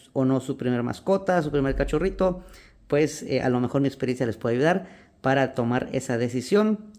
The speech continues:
que les repito, yo tomé la mía con bastante miedo, pero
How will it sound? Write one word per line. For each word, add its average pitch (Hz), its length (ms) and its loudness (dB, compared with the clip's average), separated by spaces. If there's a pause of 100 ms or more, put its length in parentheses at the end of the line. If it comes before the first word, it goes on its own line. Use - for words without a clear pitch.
que 131 100 -2
les 131 140 2
repito, 131 340 -2
yo 127 160 0
tomé 120 180 -2
la 117 100 -2
mía 143 340 2
con 117 140 -6
bastante 110 440 -4
miedo, 147 500 2 (880)
pero 160 340 4